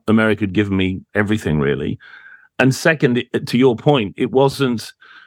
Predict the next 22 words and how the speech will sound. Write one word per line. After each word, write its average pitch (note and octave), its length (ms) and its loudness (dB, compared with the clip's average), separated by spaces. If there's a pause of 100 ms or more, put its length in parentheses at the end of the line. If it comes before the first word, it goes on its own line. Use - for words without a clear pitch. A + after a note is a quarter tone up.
(120)
"There C3+ 100 6
isn't C#3 180 0
any C3 180 0
good B2+ 140 -2
work B2 180 0
in B2 60 -2
America, A#2 380 0
America's A2+ 340 -4
shit." - 260 -2
I A2 40 -4
mean, B2+ 160 0
you C3 100 -2
just C3 220 -6
look C3 120 2
at A2+ 80 0
McDonald's A2+ 640 -2
as G2 140 -4
a G2 100 -4
singular A2 560 2
example G#2 540 -2
of E2+ 300 -6 (160)
effectiveness. G2+ 760 -4